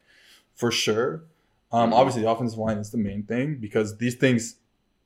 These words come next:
Speaker 1: you know, especially with a guy like Burrow and, and the receiving talent, it's like, you know, if you just,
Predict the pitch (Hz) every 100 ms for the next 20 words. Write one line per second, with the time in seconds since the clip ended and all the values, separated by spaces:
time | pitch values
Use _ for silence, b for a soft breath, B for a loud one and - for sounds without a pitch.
0 | _ 143 127 117 113 147 147 135 123 120
1 | 123 123 196 180 156 147 143 123 127 113
2 | 113 117 117 123 165 160 143 120 113 110
3 | 104 107 107 127 117 110 110 117 110 143
4 | 196 190 -